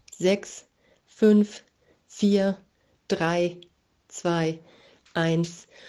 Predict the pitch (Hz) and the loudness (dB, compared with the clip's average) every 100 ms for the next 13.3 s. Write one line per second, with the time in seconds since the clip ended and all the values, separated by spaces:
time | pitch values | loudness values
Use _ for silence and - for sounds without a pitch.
0 | - - - - 202 214 240 220 220 220 | -20 -20 -18 0 0 4 4 6 4 4
1 | 247 233 233 - 214 269 - 277 285 277 | 4 4 4 2 2 0 0 2 4 4
2 | 226 220 220 208 220 247 254 233 220 202 | 4 6 4 4 2 0 -2 0 4 4
3 | 190 202 - 196 190 - - - 254 254 | 2 0 2 0 0 -20 -10 2 2 4
4 | 220 208 - 208 202 185 175 180 175 254 | 2 2 0 0 2 0 -2 -2 0 2
5 | 285 294 - - - - - - - - | 0 -2 -12 -20 -20 -20 -20 -20 -20 -20
6 | _ _ _ - 240 226 185 170 170 - | _ _ _ 2 6 6 6 2 -2 4
7 | 233 220 214 - - - _ _ - 180 | 8 8 4 -4 -20 -20 _ _ -2 2
8 | 190 196 202 196 - _ _ - _ 185 | 4 4 2 -2 -8 _ _ -20 _ -8
9 | 185 180 - - _ _ _ _ - 170 | -8 -10 -20 -20 _ _ _ _ -10 -4
10 | 190 190 190 185 _ _ _ _ - 185 | -2 0 -2 -4 _ _ _ _ -4 -2
11 | 190 - - - _ _ _ _ - 202 | -2 -6 -20 -20 _ _ _ _ -6 0
12 | 190 185 - - - _ _ _ - - | 0 -2 -6 -20 -20 _ _ _ -16 -4
13 | 185 170 165 | 2 2 0